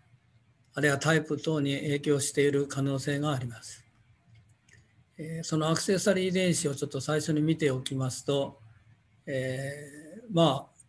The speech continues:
七つのうち特に四つが、えー、重篤化等に関係する問題がありそうで、えーと、三エーというのは、えー、入ってから、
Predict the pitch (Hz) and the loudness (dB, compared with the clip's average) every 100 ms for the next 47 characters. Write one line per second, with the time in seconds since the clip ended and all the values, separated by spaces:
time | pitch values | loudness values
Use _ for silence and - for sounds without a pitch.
0 | _ _ _ _ _ _ _ _ _ _ | _ _ _ _ _ _ _ _ _ _
1 | _ 160 160 175 190 156 143 143 135 139 | _ 2 4 6 6 4 4 2 -2 -2
2 | 160 156 143 147 147 - 175 170 151 131 | 0 2 4 2 -2 -6 -2 2 2 2
3 | - - 254 151 135 139 143 160 208 _ | -6 -12 -8 -6 -4 -6 -8 -14 -16 _
4 | - _ _ _ _ - _ _ - 147 | -20 _ _ _ _ -20 _ _ -10 -2
5 | 156 156 156 160 151 160 139 131 123 143 | 0 2 2 0 2 2 2 0 -2 -4
6 | 143 139 151 139 147 135 135 196 165 139 | -4 -2 0 2 2 2 0 -2 -4 -2
7 | 139 139 139 135 135 139 - 131 127 127 | 0 0 2 0 0 0 0 -2 -2 -6
8 | - 156 139 131 151 170 170 170 170 135 | -6 -8 -6 -4 0 2 4 2 2 0
9 | 131 123 123 120 - - - - - - | 2 0 0 -4 -10 -20 -20 -18 -18 -18
10 | _ _ - 147 - - 180 170 156 143 | _ _ -18 -16 -10 2 2 2 2 2
11 | 135 123 | 2 0